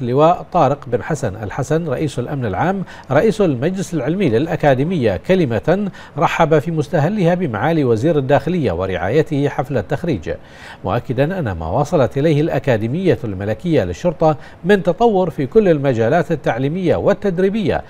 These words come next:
كان بفضل الله، ثم دعم ومساندة معالي الوزير في النهوض بمهام الأكاديمية لتواكب أحدث أساليب التعليم والتدريب. وأشار سعادة رئيس الأمن العام إلى أن عملية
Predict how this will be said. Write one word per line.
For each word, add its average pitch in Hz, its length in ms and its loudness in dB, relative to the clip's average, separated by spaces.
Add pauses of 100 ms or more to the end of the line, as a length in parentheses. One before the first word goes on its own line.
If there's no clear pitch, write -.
(200)
كان 170 320 4
بفضل 147 380 -2
الله، 139 340 4 (220)
ثم 190 320 2
دعم 151 500 0
ومساندة 110 680 0 (100)
معالي 139 300 0
الوزير 127 540 0 (200)
في 185 120 2
النهوض 190 400 2
بمهام 170 560 0
الأكاديمية 139 800 -2 (220)
لتواكب 147 580 2 (140)
أحدث 165 380 0
أساليب 143 720 0
التعليم 120 640 -4
والتدريب. 131 760 -2 (460)
وأشار 123 580 2
سعادة 135 460 2
رئيس 143 300 -4
الأمن 127 220 -4
العام 117 320 0
إلى 151 220 0
أن 160 120 -2
عملية 123 440 0